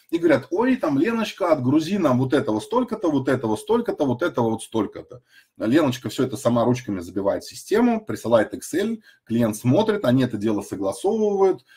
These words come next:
э, отправляют и загружают. Понятно, что даже вот там на момент этого кейса, когда мы делали там, э, в каком, в пятнадцатом году, э, <laughs> ну, гораздо можно было ав-, э, удобнее автоматизированием все это сделать. А,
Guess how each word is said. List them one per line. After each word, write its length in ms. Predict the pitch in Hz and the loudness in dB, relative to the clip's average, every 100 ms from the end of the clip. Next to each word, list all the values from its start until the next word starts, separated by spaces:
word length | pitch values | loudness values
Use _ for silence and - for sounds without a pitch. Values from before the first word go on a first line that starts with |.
| _ | _
э, 60 | 95 | -2
отправляют 800 | 101 101 - 107 127 190 180 160 | -2 0 2 4 6 6 4 0
и 100 | 160 | -2
загружают. 520 | 127 104 92 85 - _ _ _ _ _ _ _ - - | 0 0 -2 -4 -6 _ _ _ _ _ _ _ -20 -4
Понятно, 360 | 120 156 - | 0 2 0
что 920 | 127 - 113 110 107 107 101 95 92 87 | -4 -2 0 2 4 4 2 0 0 4
даже 280 | 123 107 | 4 4
вот 160 | 104 98 | -2 -4
там 120 | 98 | -4
на 60 | 95 | -2
момент 340 | 110 123 98 | 2 2 0
этого 220 | 98 98 | -6 -8
кейса, 300 | 95 117 - | -6 -6 -6
когда 240 | - 95 104 | -8 -4 -4
мы 100 | 98 | -2
делали 360 | 104 101 92 | -2 0 -2
там, 180 | 82 85 - _ _ _ | -6 -12 -16 _ _ _
э, 60 | - | -14
в 100 | 82 | -12
каком, 260 | - 117 98 | -8 -8 -8
в 60 | |
пятнадцатом 560 | - 123 139 175 - 117 | -6 -2 -2 -2 0 2
году, 380 | 120 123 101 - _ | 4 4 2 -2 _
э, 60 | - | -2
<laughs> 400 | 92 95 98 - | 2 4 2 2
ну, 120 | 170 | -2
гораздо 420 | 113 131 139 120 | 0 0 0 -2
можно 300 | 127 135 104 | -6 -4 -4
было 220 | 104 113 101 | -4 0 0
ав-, 120 | - | -2
э, 60 | 95 | -6
удобнее 560 | 98 113 127 135 120 | -4 0 2 2 2
автоматизированием 720 | 110 110 110 127 135 101 90 | -2 -4 -4 0 0 0 -4
все 140 | 85 92 | -8 -10
это 140 | - | -8
сделать. 400 | 92 92 73 - _ - - - | -6 -4 -6 -10 _ -20 -20 -6
А, 1040 | - - 87 85 85 82 82 82 82 78 | 0 0 0 0 -2 -2 -4 -6 -8 -10